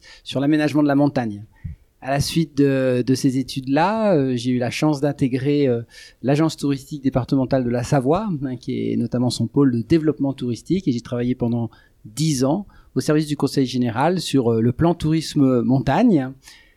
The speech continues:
euh, ce qui m'a permis d'acquérir pas mal de, de compétences et de connaissances, euh, et d'approfondir mes connaissances, notamment sur, autour de,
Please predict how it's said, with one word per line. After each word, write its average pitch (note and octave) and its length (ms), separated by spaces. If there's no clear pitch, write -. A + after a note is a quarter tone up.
euh, B2+ 360
ce A#2 120
qui B2+ 100
m'a C3 500
permis C3+ 520
d'acquérir C#3 420
pas C#3+ 100
mal D3 160
de, C#3 160
de B2+ 120
compétences C3+ 500
et C3 60
de - 60
connaissances, D3+ 640
euh, B2+ 240
et C3 80
d'approfondir C3 580
mes A#2+ 220
connaissances, C#3 580
notamment A#2+ 380
sur, B2+ 180
autour B2+ 240
de, G#2+ 180